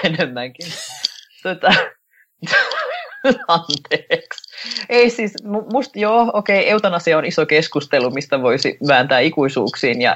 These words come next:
se mun mielestä ei todellakaan ole näin yksiselitteinen missään nimessä,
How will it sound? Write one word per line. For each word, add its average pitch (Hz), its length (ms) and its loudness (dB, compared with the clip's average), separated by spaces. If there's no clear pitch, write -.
se - 140 -6
mun 139 160 0
mielestä 135 240 4
ei 135 60 4
todellakaan 139 480 2
ole 127 140 2
näin 120 260 0
yksiselitteinen 131 1080 2
missään 147 360 -4
nimessä, 185 460 -4